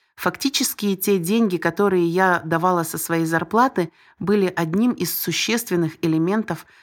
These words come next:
поддержки пастора. Всю свою жизнь я жила в финансовом благополучии. Могла ли я довериться Богу, что Он обеспечит меня в далёкой и незнакомой стране, без всякой поддержки от какой-либо церкви или миссионерского общества?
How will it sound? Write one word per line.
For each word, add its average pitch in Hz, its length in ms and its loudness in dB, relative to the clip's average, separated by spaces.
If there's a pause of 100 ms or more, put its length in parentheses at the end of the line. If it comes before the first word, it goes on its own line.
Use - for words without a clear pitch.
(140)
поддержки 160 540 -2
пастора. - 540 -6 (880)
Всю - 220 -2
свою 185 320 0
жизнь 220 480 0
я 185 180 2
жила 185 300 2
в 226 60 -6
финансовом 175 680 -2
благополучии. 160 880 -6 (480)
Могла 165 440 -2
ли 220 100 0
я 170 240 -4
довериться 151 640 -8
Богу, 156 500 -6 (300)
что - 400 -6
Он 185 400 2
обеспечит 160 720 -4
меня 175 320 0
в 165 100 -8
далёкой 151 580 -4 (300)
и 185 100 0
незнакомой 165 600 0
стране, 165 500 -4 (480)
без 170 220 -2
всякой 220 420 0
поддержки 190 720 0
от 156 140 -6
какой-либо 180 560 0
церкви 165 480 -4
или 170 300 -4
миссионерского 151 800 -6
общества? - 600 -10